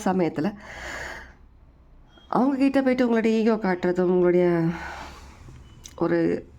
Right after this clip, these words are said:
"நான் தான் பெரியவன், நான் தான் எல்லாத்துலேயும் வந்துட்டு நல்ல ஒரு, ஒரு டிசிஷன் எடுக்கிறது", அந்த மாதிரி "நான் எடுத்த முடிவு தான் பெஸ்ட்டு, நீங்க வந்துட்டு சொல்றது நான் கேட்கணும்னு" கிடையாது. இதெல்லாம் அப்படிலாம் கிடையாது.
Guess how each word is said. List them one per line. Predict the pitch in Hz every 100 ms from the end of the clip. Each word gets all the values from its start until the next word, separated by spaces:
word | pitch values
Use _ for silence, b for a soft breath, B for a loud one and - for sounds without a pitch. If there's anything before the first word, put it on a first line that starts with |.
| -
"நான் | 180 196
தான் | 208 202
பெரியவன், | 196 180 175 165
நான் | 165
தான் | 185 170
எல்லாத்துலேயும் | 170 170 170 170
வந்துட்டு | 160 170 156 156 - - - - - - - - - - - - - - - -
நல்ல | 160 170 170
ஒரு, | 160 156 147 -
ஒரு | 175 160
டிசிஷன் | 160 160 165 170 147
எடுக்கிறது", | 151 156 156 156
அந்த | 151 143 147
மாதிரி | 151 147 143 - B B B B B B
"நான் | 175 180 180 180
எடுத்த | 175 180 190
முடிவு | 170 165 170 165
தான் | 165 160 - - _ _ - 147
பெஸ்ட்டு, | 160 156 - 160
நீங்க | 165 170 165
வந்துட்டு | 160 160 165 165
சொல்றது | 160 160 165 160 156
நான் | 147
கேட்கணும்னு" | 156 156 151 151
கிடையாது. | 147 - 180
இதெல்லாம் | 208 240
அப்படிலாம் | 240 175 170
கிடையாது. | 131 135 120 -